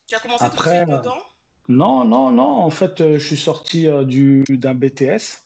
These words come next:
Speaker 2: En fait,
Speaker 1: Oui.
Speaker 2: je sortais d'un B T S. Euh, j'ai glissé pendant un moment donné, puisque c'est peut-être à l'intérieur de moi, dans tout ce qui se rapproche de ostéopathie, kinésithérapie. Et, euh, bah, c'est des études, surtout à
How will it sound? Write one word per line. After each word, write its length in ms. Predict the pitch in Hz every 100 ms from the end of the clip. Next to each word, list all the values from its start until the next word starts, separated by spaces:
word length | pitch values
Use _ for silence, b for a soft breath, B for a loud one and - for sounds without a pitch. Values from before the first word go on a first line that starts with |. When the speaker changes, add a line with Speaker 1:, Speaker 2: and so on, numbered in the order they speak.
| -
Speaker 2:
En 80 | -
fait, 220 | - -
Speaker 1:
Oui. 80 | -
Speaker 2:
je 80 | -
sortais 360 | - - - 135
d'un 140 | 123
B 160 | 120 113
T 100 | 110
S. 340 | 175 - - B B B B -
Euh, 540 | 123 123 123 123 123 120 _ _ - -
j'ai 220 | 135 160
glissé 420 | 143 165 170 202
pendant 260 | 190 165 165
un 80 | 165
moment 300 | 165 165 160
donné, 280 | 165 185 185
puisque 540 | - 156 - 165 156
c'est 320 | 147 - 143 - -
peut-être 320 | 170 - -
à 120 | 147 156
l'intérieur 480 | 160 156 165 151
de 100 | 147
moi, 300 | 156 165 170 - B B -
dans 220 | 143 147
tout 220 | 147 180
ce 120 | 156
qui 180 | - 170
se 100 | -
rapproche 440 | 156 156 175 160
de 340 | 139 143 147 143
ostéopathie, 1120 | 139 147 139 - 156 156 156 156 190 185 180 _
kinésithérapie. 1040 | - 147 147 143 151 156 143 143 190 226 _ -
Et, 180 | 131 139
euh, 240 | 131 127
bah, 140 | 131 139
c'est 180 | -
des 260 | 139 156 143
études, 500 | 160 190 196 139 110
surtout 360 | - 143 - 170
à 180 | 156